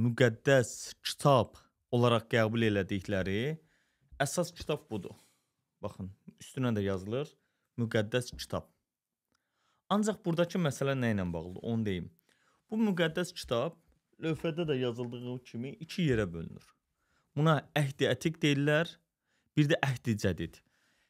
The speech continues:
Əhdi Cədid dedikləri, baxın, budur, yenisi. Əhdi Ətiq dedikləri də, burada hər ikisi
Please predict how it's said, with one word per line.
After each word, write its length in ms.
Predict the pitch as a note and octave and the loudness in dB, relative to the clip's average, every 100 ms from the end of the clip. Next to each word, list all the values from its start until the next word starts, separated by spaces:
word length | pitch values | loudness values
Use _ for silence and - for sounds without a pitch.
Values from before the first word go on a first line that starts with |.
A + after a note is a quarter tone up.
| _ F3 | _ 0
Əhdi 320 | F3+ - E3+ | 0 0 2
Cədid 380 | E3 D#3 E3+ E3+ | 4 4 2 0
dedikləri, 560 | B2 G#2+ G2+ G2+ A2+ | 0 0 0 0 2
baxın, 320 | C#3 B2 A#2 G#2+ | -2 -4 -4 -4
budur, 240 | G#2+ F2+ | -2 -2
yenisi. 540 | F2+ A2+ A2 - F#2+ - _ _ _ _ _ - | 0 2 2 -2 -6 -8 _ _ _ _ _ -4
Əhdi 300 | E3+ F3+ F#3 | -2 2 2
Ətiq 240 | F3+ F#3 - | 2 -2 -2
dedikləri 560 | D3 C3+ C3+ C3 D3+ | -2 -2 -2 0 -2
də, 300 | B3+ A#3 A2 - _ _ | -4 -6 -6 -12 _ _
burada 260 | E3+ F#3 G3 | 0 2 2
hər 160 | E3+ A#2 | 2 0
ikisi 240 | - - | -6 -10